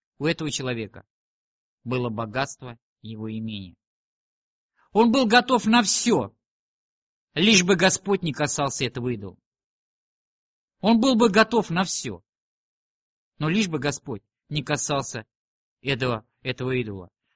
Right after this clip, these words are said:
Но вот Иисус Христос коснулся его, и мы видим, что здесь он не смог принять правильное решение. Он опечалился и ушел. Он не смог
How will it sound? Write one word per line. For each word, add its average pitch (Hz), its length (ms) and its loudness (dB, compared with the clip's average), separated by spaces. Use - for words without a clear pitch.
Но 190 140 2
вот 208 240 0
Иисус 180 460 0
Христос 170 500 -4
коснулся 156 600 -4
его, 113 340 -6
и 135 60 -8
мы 139 180 -2
видим, 135 400 -6
что - 380 -8
здесь 143 580 0
он 95 160 -12
не 135 100 -6
смог 151 300 -6
принять 123 340 -4
правильное 107 400 -6
решение. 104 480 -12
Он 131 140 -4
опечалился 143 880 -6
и 127 60 -6
ушел. 127 400 -4
Он 160 240 0
не 160 120 0
смог 156 500 -4